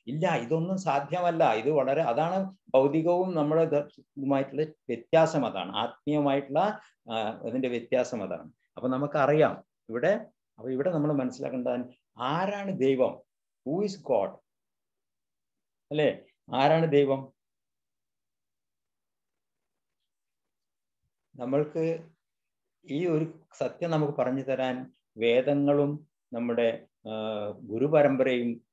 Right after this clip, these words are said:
അല്ലെങ്കിൽ പിന്നെ, ആ, എന്താ പറയാ, ഗുരു സാധു and ശാസ്ത്ര അല്ലെങ്കിൽ ഗുരുക്കന്മാർ മാത്രമേ ഉള്ളൂ. അത് അവരിൽ നിന്ന് മാത്രമേ നമുക്ക് ഈ ജ്ഞാനം ഭംഗിയായിട്ട് ലഭിക്കാൻ സാധിക്കുള്ളൂ.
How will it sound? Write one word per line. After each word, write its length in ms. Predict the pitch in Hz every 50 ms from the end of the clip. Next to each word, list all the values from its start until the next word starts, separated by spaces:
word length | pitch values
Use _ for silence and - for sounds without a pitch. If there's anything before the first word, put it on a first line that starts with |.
| _ _ _ -
അല്ലെങ്കിൽ 340 | 107 110 117 107 107 113 110
പിന്നെ, 460 | - - 107 107 110 110 107 101 101 - _ _ _ -
ആ, 40 | 98
എന്താ 400 | 98 101 101 104 104 101 104 110
പറയാ, 360 | 107 110 107 104 101 98 98 98 _ _ _
ഗുരു 240 | 104 117 120 135 127 127 -
സാധു 260 | 127 113 113 117 120
and 160 | 120 117 117
ശാസ്ത്ര 500 | 113 - - 104 104 98 - - - -
അല്ലെങ്കിൽ 640 | 85 - - _ _ _ - 104 110 107 120 117
ഗുരുക്കന്മാർ 560 | - 107 107 107 98 - 117 113 117 117 117 113
മാത്രമേ 420 | 110 107 104 - - - 113 113
ഉള്ളൂ. 340 | 104 92 92 92 98 98 - _ _ _
അത് 140 | 95 107 117
അവരിൽ 320 | 147 139 123 120 131 143 147
നിന്ന് 240 | 165 165 165 160
മാത്രമേ 400 | 151 131 131 135 - 160 170 165
നമുക്ക് 280 | 156 147 147 143 143 -
ഈ 100 | 143 135
ജ്ഞാനം 580 | - - 123 120 120 131 143 170 190 190 - - _ _ _ -
ഭംഗിയായിട്ട് 800 | 107 110 117 117 131 135 135 131 131 127 127 - 139 147 165 - - _ _ _ -
ലഭിക്കാൻ 400 | 110 110 110 - - 117 113 107
സാധിക്കുള്ളൂ. 580 | - - 98 95 92 - - - - - -